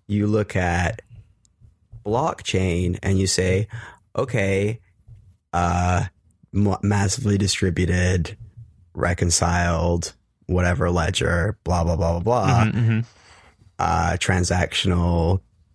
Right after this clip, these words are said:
Speaker 1: concur-, whatever it is," right? Like, I don't, it's, like, whatever exactly
Speaker 2: Blah.
Speaker 1: that whole set of underlying things that make, um, that distributed ledger work really well. It is interesting,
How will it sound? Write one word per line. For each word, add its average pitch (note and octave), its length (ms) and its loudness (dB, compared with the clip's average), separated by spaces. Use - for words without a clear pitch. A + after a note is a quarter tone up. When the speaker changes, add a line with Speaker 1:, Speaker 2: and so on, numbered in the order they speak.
Speaker 1:
concur-, G2 400 -2
whatever G2+ 400 0
it F2 80 -2
is," D2+ 260 -4
right? F2 260 0
Like, E2+ 300 -2
I E2+ 140 -2
don't, - 200 -8
it's, - 180 -2
like, E2 240 -4
whatever F#2+ 300 0
exactly G#2+ 460 -2
Speaker 2:
Blah. G2+ 100 2
Speaker 1:
that F#2+ 220 0
whole F#2 480 0
set F2 280 2
of F2 100 -2
underlying F#2 640 0
things E2+ 420 -2
that - 140 -4
make, E2 380 -4
um, E2+ 480 0
that - 320 -2
distributed E2+ 560 0
ledger E2+ 340 0
work F2+ 300 -2
really E2 160 -2
well. G2 480 0
It A2 280 -2
is G#2+ 680 -2
interesting, - 800 -2